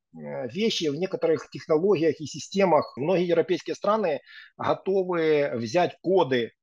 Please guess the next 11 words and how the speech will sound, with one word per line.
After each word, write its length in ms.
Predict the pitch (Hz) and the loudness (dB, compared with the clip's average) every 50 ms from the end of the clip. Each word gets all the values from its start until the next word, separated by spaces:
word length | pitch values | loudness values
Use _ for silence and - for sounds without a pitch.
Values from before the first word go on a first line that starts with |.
| _ - | _ -6
нашей 280 | 143 151 139 - 156 | -6 -4 -4 -4 -8
системы, 720 | 131 - 143 - - - 233 262 247 202 143 127 110 - - | -8 -10 -12 -10 -6 -2 0 0 2 2 0 -2 -2 -6 -8
вот 160 | 127 120 - | -8 -6 -6
этой 220 | 135 - 135 123 | -4 -2 -2 -4
диа, 500 | 117 110 127 139 180 160 135 120 - - - | -4 -4 -4 -2 0 2 4 2 2 0 -4
которая 320 | - - 135 127 135 131 127 | -10 -6 -2 0 0 0 0
есть, 360 | 120 120 113 110 - _ _ - | -2 -4 -6 -8 -10 _ _ -8
и 120 | 151 165 | -4 -2
внедрить 480 | 151 156 165 165 151 156 185 226 214 - | -2 0 0 -2 -2 0 0 -2 0 -2
у 60 | 165 | -6
себя, 460 | - - 180 151 180 165 147 - 196 | -8 -6 -4 0 2 2 2 2 -2